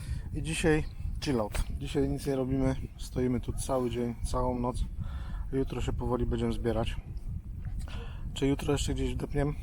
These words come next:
Zobaczymy. Bo tak nie wiem, tak myślałem, żeby jeszcze do tego, e, Muzeum Wsi Opolskiej wjechać jutro po drodze. Pozwiedzać. Ale to zobaczymy jutro, jak nam się będzie chciało, zależy jaka pogoda była.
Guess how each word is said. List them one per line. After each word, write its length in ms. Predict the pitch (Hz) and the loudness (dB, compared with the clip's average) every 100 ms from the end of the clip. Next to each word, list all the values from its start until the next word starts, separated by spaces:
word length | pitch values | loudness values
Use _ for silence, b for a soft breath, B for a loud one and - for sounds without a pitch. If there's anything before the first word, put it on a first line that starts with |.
| B B - | B B -2
Zobaczymy. 460 | 131 131 131 120 - B B B B B B B B - | -2 0 0 -2 -2 B B B B B B B B -10
Bo 60 | |
tak 160 | - 139 | -6 -2
nie 120 | 139 | -2
wiem, 140 | 123 | -2
tak 160 | 117 120 | -2 -4
myślałem, 480 | 123 - 131 127 123 B B B B B B B | -4 -2 0 0 0 B B B B B B B
żeby 220 | - 120 | -6 -2
jeszcze 240 | 123 - 123 | 0 0 -2
do 120 | 127 | -2
tego, 300 | 127 120 127 B B | -2 0 -2 B B
e, 480 | 143 131 120 120 117 - B | -10 -6 -4 -2 -4 -8 B
Muzeum 400 | 131 123 127 123 | -6 0 0 0
Wsi 160 | - | 2
Opolskiej 500 | 135 117 120 104 127 | 2 4 0 0 0
wjechać 340 | 110 110 127 - | 2 2 0 -2
jutro 240 | 123 120 127 - | -4 -2 -4 -4
po 60 | 123 | -2
drodze. 320 | 117 110 123 - - - B B B B B B B B - - | 0 2 0 -2 -16 -18 B B B B B B B B -18 -6
Pozwiedzać. 540 | 131 113 117 113 123 - B B B - | -2 2 2 0 -4 -4 B B B -6
Ale 200 | 196 143 | -2 0
to 120 | 127 | 0
zobaczymy 420 | 117 113 110 117 113 | 0 0 0 0 0
jutro, 260 | 107 113 107 | 0 -4 -6
jak 160 | 123 | -6
nam 120 | 127 113 | -4 -4
się 100 | 120 | 0
będzie 180 | 120 | 0
chciało, 300 | 107 - 127 | 2 4 6
zależy 260 | 120 117 117 | 6 4 2
jaka 180 | 120 120 | 0 -2
pogoda 360 | - 120 110 | -2 -2 0
była. 200 | 101 107 | 0 -2